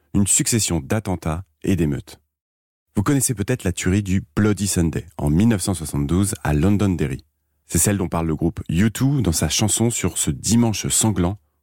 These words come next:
où les soldats britanniques ont tiré sur des manifestants. Dans la capitale nord-irlandaise, Belfast, les secteurs catholiques et protestants étaient carrément séparés par des murs à cette époque-là. Et puis les accords de paix de mille neuf cent quatre-vingt-dix-huit,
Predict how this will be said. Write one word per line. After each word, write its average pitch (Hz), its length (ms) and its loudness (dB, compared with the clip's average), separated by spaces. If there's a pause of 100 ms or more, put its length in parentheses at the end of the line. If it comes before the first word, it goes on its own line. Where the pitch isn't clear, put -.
(120)
où - 60 0
les 87 80 4
soldats 107 360 0
britanniques 87 680 -4
ont 82 80 0
tiré 90 320 0
sur 85 140 -2
des 78 80 2
manifestants. 71 520 -2 (960)
Dans - 80 -2
la 71 80 0
capitale 76 420 -2
nord-irlandaise, 85 800 -2 (180)
Belfast, 90 560 -4 (380)
les 104 80 0
secteurs 135 400 -2
catholiques 113 400 -2
et 85 60 2
protestants 90 540 -2 (300)
étaient 117 220 0
carrément 107 560 -2
séparés 87 560 0
par 76 180 -4
des 73 100 0
murs 82 460 0
à 82 100 0
cette 82 200 -2
époque-là. - 360 -6 (1160)
Et 131 80 0
puis 170 160 2
les 117 160 4
accords 117 200 0
de 104 100 2
paix 95 180 2
de 82 100 4
mille 92 220 4
neuf 110 100 2
cent 98 140 -2
quatre-vingt-dix-huit, 76 800 -4